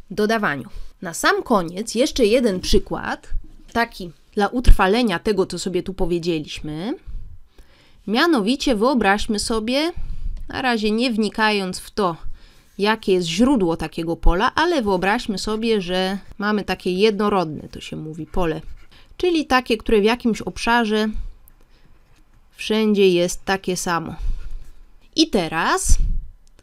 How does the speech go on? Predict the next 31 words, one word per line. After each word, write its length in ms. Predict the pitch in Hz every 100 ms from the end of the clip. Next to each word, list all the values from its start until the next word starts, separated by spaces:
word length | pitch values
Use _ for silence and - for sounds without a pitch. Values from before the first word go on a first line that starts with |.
| - - _ -
spróbujmy 680 | - - 233 226 320 240
sobie 300 | 196 196 180
odpowiedzieć 600 | 208 - 190 220 208 165
na 180 | 185 269
pytanie, 560 | 277 - 170 156 170 240
co 220 | - 262
się 180 | 269 208
stanie, 440 | - - 202 277 220
jeśli 680 | 190 294 - - 170 277
umieścimy 840 | 339 226 220 175 - - 339 262 175
w 100 | -
tym 240 | 285 311
polu 420 | - 202 214 226
jakiś 480 | 196 196 240 - 240
próbny 640 | - 214 240 233 220 233 233
ładunek 680 | 185 165 180 196 175 165 -
dodatni. 720 | 160 196 180 147 - - - - - - -
O, 160 | 254 -
umieśćmy 760 | - 240 233 190 - 180 170
go 140 | 165 160
sobie. 400 | 190 180 156 - - - - - - - - - - - - -
O, 140 | 190
na 120 | 160
przykład 340 | - - 139 -
tutaj. 440 | 143 - 160 269
Wszędzie 460 | - 285 277 202 175
pole 260 | 214 190
elektryczne 540 | 160 160 - 208 180 156
jest 140 | -
takie 280 | 233 240 -
samo. 320 | 156 147